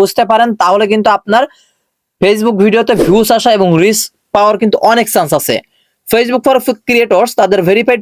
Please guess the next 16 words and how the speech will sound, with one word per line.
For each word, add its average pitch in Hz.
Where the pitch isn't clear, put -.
পেজে 226
একটি 226
নতুন 208
আপডেট 185
লঞ্চ 220
করেছে, 220
সেটা 220
হচ্ছে 220
ব্রেকিং 233
ডাউন 214
Facebook's 160
অ্যালগরিদম। 147
মানে 240
এই 233
অ্যালগরিদম 226
আপডেট 165